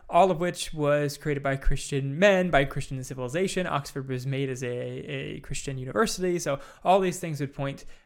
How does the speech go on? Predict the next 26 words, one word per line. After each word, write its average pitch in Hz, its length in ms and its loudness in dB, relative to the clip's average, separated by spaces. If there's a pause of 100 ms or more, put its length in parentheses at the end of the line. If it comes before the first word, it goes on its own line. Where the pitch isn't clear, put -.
um, 127 320 -8
to 131 320 -4
the 127 160 -6
contrary 127 680 -4
of 123 140 -6
his 131 160 -4
belief 123 460 -6
that 127 280 -6 (160)
Jesus 127 640 -6
either 131 240 -12
wasn't 127 280 -12
real 190 420 6
or 131 140 4
is 127 160 -6
a 139 40 -8
mythicism 165 640 -2
or 127 80 0
wasn't 135 220 2
important, 131 420 -2
because 123 300 -6
here 131 160 0
he's 127 140 0
impacted 127 400 -2
all 143 240 8
of 127 80 0
history, 123 420 -10